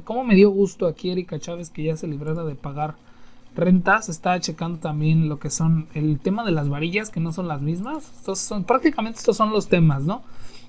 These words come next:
Que quiero, eh, ¿cuántos centímetros se ha caído una losa? Bueno, pues ahí tienes que poner un hilo, etcétera. Bueno, todas estas imágenes representan nuevos temas y aquí cuando la gente, pues puros albañiles recomendados, ya hablaremos de eso. Las casas pedorras de costales, no me gustan esas de superadobe.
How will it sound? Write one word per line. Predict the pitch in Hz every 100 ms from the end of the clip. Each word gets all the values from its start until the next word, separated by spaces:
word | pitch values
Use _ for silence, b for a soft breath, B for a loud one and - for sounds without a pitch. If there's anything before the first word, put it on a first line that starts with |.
| B
Que | 185 160
quiero, | 190 185 190 185 165 147 135 139
eh, | 135 135 135 131
¿cuántos | 165 180
centímetros | 165 151 165 165 147
se |
ha | 156
caído | - 160 160
una | 156
losa? | 139 147 -
Bueno, | 143 135 143
pues | - -
ahí | 143
tienes | 156 147
que | -
poner | 147 151 151
un | 147 170
hilo, | 262 247 233 180
etcétera. | 185 220 269 247 226
Bueno, | 214 208 240 B B B B -
todas | 254 240
estas | 226 240
imágenes | 202 208 220 185
representan | 165 160 165 185 190
nuevos | 185 185 -
temas | 220 196 208 202
y | 165
aquí | - 180 180 170
cuando | 175 156 156 147 151
la | 151
gente, | - 190 185
pues | 208 160
puros | - 185
albañiles | 170 151 160 170 165
recomendados, | 147 156 147 147 170 185 208
ya | 185
hablaremos | 160 156 156 151 143
de | 151
eso. | 180 208
Las | 180 -
casas | 185 165 165
pedorras | - 156 165 175
de | 156
costales, | 143 147 170 190
no | 202
me | 262
gustan | 247 269 254
esas | 247 247
de | 202
superadobe. | - 156 160 151 185 233